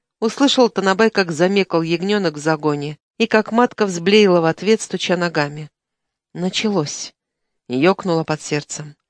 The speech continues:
«Ты слышала?» Обернулся Танабай к жене. Они разом бросили под ноги носилки с навозом, схватили фонари и побежали в загон. Зашарили фонари,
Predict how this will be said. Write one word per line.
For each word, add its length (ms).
«Ты 140
слышала?» 600
Обернулся 640
Танабай 420
к 40
жене. 420
Они 280
разом 340
бросили 400
под 240
ноги 220
носилки 460
с 100
навозом, 560
схватили 560
фонари 640
и 120
побежали 600
в 80
загон. 540
Зашарили 640
фонари, 540